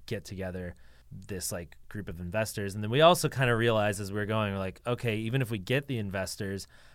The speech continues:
I won't have a controlling share of this company, and it'll be controlled by some random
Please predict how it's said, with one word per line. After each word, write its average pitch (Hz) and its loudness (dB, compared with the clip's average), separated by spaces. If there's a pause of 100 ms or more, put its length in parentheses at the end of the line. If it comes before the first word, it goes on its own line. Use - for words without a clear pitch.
(220)
I 120 6
won't 120 0
have 104 0
a 101 -4
controlling 98 -6
share 151 4
of 120 6
this 107 -4
company, 101 -4
and 98 -4
it'll 95 -4
be 95 -4
controlled 95 -4
by 92 -4
some 87 -8
random 90 -4